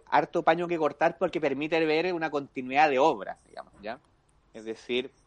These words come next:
es un conjunto de películas, tanto de una misma persona o un mismo colectivo o de un mismo grupo generacional, en el caso de la muestra Latinas a la Vanguardia. Entonces,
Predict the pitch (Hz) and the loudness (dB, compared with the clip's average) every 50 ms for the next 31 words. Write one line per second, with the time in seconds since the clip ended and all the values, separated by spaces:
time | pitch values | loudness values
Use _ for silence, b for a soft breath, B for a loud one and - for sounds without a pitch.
0 | _ - 123 127 135 139 135 - 127 120 113 110 - - 151 160 160 - 185 170 | _ -14 -12 -12 -10 -12 -10 -6 -6 -8 -8 -8 -12 -12 -10 -10 -8 -4 -4 -4
1 | 165 - 143 139 139 160 160 - 185 175 180 190 208 - - _ _ - - - | -4 -4 -4 -6 -4 -6 -6 -4 0 2 2 2 0 -2 -10 _ _ -20 -6 -2
2 | 135 131 135 123 _ - 131 117 110 110 113 113 110 107 113 127 135 156 170 170 | -2 -2 -2 -4 _ -6 -4 -4 -2 -4 -4 -4 -4 -6 -6 -8 -8 -4 -4 -4
3 | 170 151 143 - - - 151 156 165 180 185 - 120 123 117 113 110 113 123 131 | -4 -4 -8 -8 -6 -4 -4 -2 -2 -2 -2 -2 -2 -2 -2 -4 -6 -8 -12 -12
4 | 156 151 147 156 147 147 147 _ - 156 160 175 196 196 - - 139 139 135 131 | -8 -6 -4 -4 -4 -4 -6 _ -4 -2 -2 0 -2 -2 -2 -2 -2 0 0 0
5 | 139 147 175 - _ - 127 131 139 147 160 156 143 143 151 147 - 151 - 151 | 0 -2 -2 -4 _ -16 -14 -12 -12 -8 -6 -4 -4 -4 -4 -4 -6 -6 -4 -6
6 | 139 135 123 123 - - - 120 117 156 180 156 110 113 _ _ _ _ _ _ | -6 -6 -6 -8 -8 -8 -10 -6 -2 0 0 0 0 -4 _ _ _ _ _ _
7 | _ _ _ _ _ 117 123 120 120 117 - - 127 127 - - 135 127 127 123 | _ _ _ _ _ -10 -8 -6 -6 -6 -4 0 0 0 0 -2 -6 -4 -2 -2
8 | 120 120 117 120 120 120 - - 120 117 110 120 113 117 113 113 117 113 110 104 | -2 -2 -2 -4 -6 -10 -8 -6 -6 -6 -4 -6 -6 -8 -8 -6 -4 0 2 2
9 | 104 104 101 95 95 101 101 101 - 123 123 - - 131 120 | 2 0 0 -4 -4 -4 -4 -6 -6 -6 -6 -6 -6 -8 -8